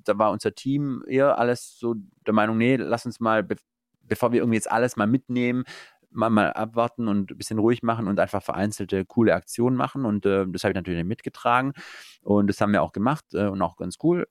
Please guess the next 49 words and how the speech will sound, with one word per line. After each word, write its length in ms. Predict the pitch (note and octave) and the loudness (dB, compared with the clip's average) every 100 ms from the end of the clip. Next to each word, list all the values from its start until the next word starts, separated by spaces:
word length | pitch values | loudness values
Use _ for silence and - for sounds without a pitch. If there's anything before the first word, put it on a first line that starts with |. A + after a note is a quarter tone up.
| - | -4
äh, 320 | G#2+ G#2+ G2+ - - - - - - | -2 0 -2 -6 -14 -20 -20 -20 -14
aber 240 | - G#2+ A2 | -4 2 2
ich 140 | - | 2
hab 100 | B2+ | -2
dann 140 | C3+ | -2
gemerkt, 260 | A#2 A2+ B2+ | 0 -2 -2
okay, 280 | A2+ C#3 C3 _ - | -2 -2 -2 _ -12
dieses 260 | G#2 G#2+ | -8 -2
Jahr 180 | A2 A#2 | 2 2
wird 100 | A2+ | 2
dann 140 | G#2+ G#2 | 0 2
nicht 280 | B2+ - - | 0 -4 -2
so 220 | A#2 A#2 | 2 2
beschäftigungsreich, 1700 | A2 - C3 - G2 G2 _ _ _ _ G2+ F#2+ - F2+ F2 G#2 - | 2 0 -2 -4 -8 -8 _ _ _ _ 0 0 -2 -2 0 0 -2
wie 140 | G#2 | -6
ich 220 | G2+ - | -6 -8
eigentlich, 240 | G2 G2 - | -6 -6 -2
äh, 220 | F#2 F2+ | 0 0
gedacht 380 | F2 E2 B2 - | 0 -2 -4 -6
hab. 180 | F#2 _ - - - - - _ | -8 _ -20 -20 -20 -20 -20 _
Und 200 | - G#2+ | 2 4
dann 180 | A2+ F3 | 6 4
ist 300 | - C#3+ - | 0 -4 -4
so 160 | C3+ B2+ | -6 -4
die 160 | A#2+ | -4
Idee 200 | A2+ G#2+ | -2 0
entstanden, 320 | B2 B2+ A#2+ A#2+ | 0 -2 -2 2
„Hey, 160 | A#2+ | 2
dann 160 | E2+ F#2 | 2 -2
könnte 180 | A#2 A#2 | -2 -4
ich 60 | |
ja 100 | A2 - | -4 -6
jetzt 260 | - - | -8 -8
eigentlich 180 | F#2 G2 | -8 -4
mal 160 | G#2+ G#2 | -4 -4
mich 220 | A2 - | -4 -6
um 80 | A#2+ | -6
das 120 | - | -2
Solo-Ding 420 | F3 A#2+ F2+ F2+ | 0 0 0 -6
kümmern, 320 | - E2+ E2 | -4 -4 -2
mal 160 | E2+ F2 | 0 -2
gucken, 360 | - - F2+ F2 | -4 -8 -6 -6
was 140 | E2+ | -6
da 100 | F#2+ | -6
so 120 | - | -6
passiert.“ 360 | F2+ F#2+ - A#2 | -6 -6 0 0
Und 120 | E2 | 2
dann, 340 | F2+ F2+ G2 - | 0 0 -4 -6
äh, 280 | F2+ F2+ | -4 -4